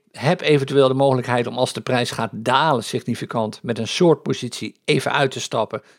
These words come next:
En dan, eh, later weer terug te kopen. Maar ik wacht rustig af totdat de trend bearish wordt. Dat is nu nog niet het geval.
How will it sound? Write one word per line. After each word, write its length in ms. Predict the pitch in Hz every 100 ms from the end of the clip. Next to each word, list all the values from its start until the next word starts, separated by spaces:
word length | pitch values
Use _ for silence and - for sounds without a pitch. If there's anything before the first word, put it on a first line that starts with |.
| _ _
En 180 | - 135
dan, 320 | 127 117 107
eh, 220 | 120 110
later 280 | 113 117 113
weer 100 | 104
terug 200 | - 170
te 100 | -
kopen. 380 | 143 143 139 139
Maar 120 | 131
ik 80 | 120
wacht 220 | 113 98
rustig 460 | 107 151 208 - 143
af 280 | 143 135 - _ _ -
totdat 320 | 147 135 -
de 120 | 110
trend 320 | - 117 110
bearish 380 | 123 170 160 139
wordt. 300 | 131 131 -
Dat 260 | 147 180 214
is 80 | 190
nu 100 | 175
nog 180 | 147
niet 140 | 143 135
het 120 | 120
geval. 440 | 131 117 110 110